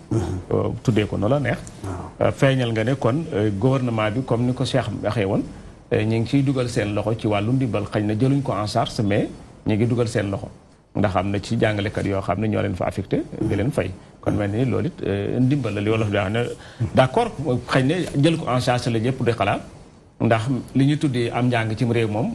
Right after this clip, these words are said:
Speaker 2: gouvernement la war.
Speaker 1: Hmm.
Speaker 2: Kon képp koo xam ne yaa ngi cay dugal sa loxo it moom ngay jàppale.
Speaker 1: Hmm.
Speaker 2: Ku koy jàppale ci la fii nag war na am fu mu la féetee. Kon mel na ni am na fu mu féetee, xëy na dañuy wax ne doyut.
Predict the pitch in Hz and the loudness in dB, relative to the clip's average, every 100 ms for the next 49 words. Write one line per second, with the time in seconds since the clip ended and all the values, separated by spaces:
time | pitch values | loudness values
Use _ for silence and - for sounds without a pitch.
0 | - 117 131 120 110 107 98 90 - - | -2 2 2 2 0 0 0 -2 -8 -2
1 | 120 104 85 - 117 107 147 - - 131 | 2 2 -2 -2 0 2 0 0 0 2
2 | 131 117 113 110 110 117 113 113 113 101 | 2 0 2 0 2 2 2 0 0 0
3 | 104 110 113 110 104 110 - 90 85 113 | 0 0 0 0 0 0 -2 -6 -2 -2
4 | 95 - - 139 151 151 - 151 139 135 | -2 -6 0 2 4 2 2 0 2 0
5 | 127 127 120 113 110 123 156 160 131 123 | 0 0 0 0 2 0 2 2 0 0
6 | 110 101 110 107 110 104 104 160 - - | 0 0 0 0 0 0 0 0 -2 -4
7 | 110 120 143 160 151 127 113 123 123 113 | 0 2 2 2 2 2 2 0 0 -2
8 | 113 120 131 139 127 120 120 | 2 0 2 0 0 2 0